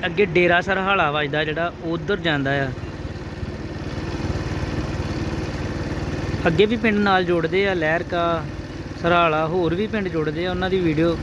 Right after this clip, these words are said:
ਕਰਾਂਗੇ ਆਪਾਂ। ਉਹ ਲਹਿਰ ਕੇ ਵਾਲਾ ਜਿਹੜਾ ਸੂਆ ਆ, ਉੱਥੋਂ ਇਹ ਪਿੰਡ ਨੂੰ ਰਸਤਾ ਮੁੜਦਾ ਹੈ।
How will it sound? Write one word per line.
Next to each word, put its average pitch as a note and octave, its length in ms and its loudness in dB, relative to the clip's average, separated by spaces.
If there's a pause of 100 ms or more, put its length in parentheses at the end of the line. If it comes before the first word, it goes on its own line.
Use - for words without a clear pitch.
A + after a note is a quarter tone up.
(120)
ਕਰਾਂਗੇ D#3 320 2
ਆਪਾਂ। C#3+ 220 -2 (180)
ਉਹ D3 560 -4
ਲਹਿਰ D3+ 240 2
ਕੇ F#3 120 0
ਵਾਲਾ D#3 260 4
ਜਿਹੜਾ D3+ 180 2
ਸੂਆ C#3 360 2 (100)
ਆ, D3+ 80 0 (460)
ਉੱਥੋਂ D3+ 300 2
ਇਹ F#3 100 4
ਪਿੰਡ E3+ 140 4
ਨੂੰ D#3 100 4
ਰਸਤਾ D3+ 260 2
ਮੁੜਦਾ C3+ 340 2
ਹੈ। C3+ 100 0